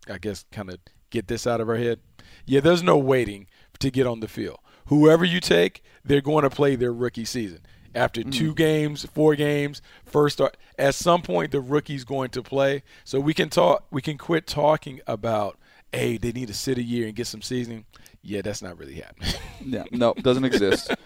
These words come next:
Speaker 2: It does not exist. And, you know, the funny thing is, I think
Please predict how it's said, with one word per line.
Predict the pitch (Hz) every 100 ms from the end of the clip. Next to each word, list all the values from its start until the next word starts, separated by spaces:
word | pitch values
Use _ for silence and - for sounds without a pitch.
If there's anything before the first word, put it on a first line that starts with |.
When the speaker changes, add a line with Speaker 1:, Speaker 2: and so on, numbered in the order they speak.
| - - - - - -
Speaker 2:
It | - 131
does | 123 120
not | 123
exist. | 117 117 -
And, | 135 147 131 -
you | 131
know, | 120
the |
funny | 120 139
thing | 127
is, | 117 113
I | 117
think | 120 135 117 -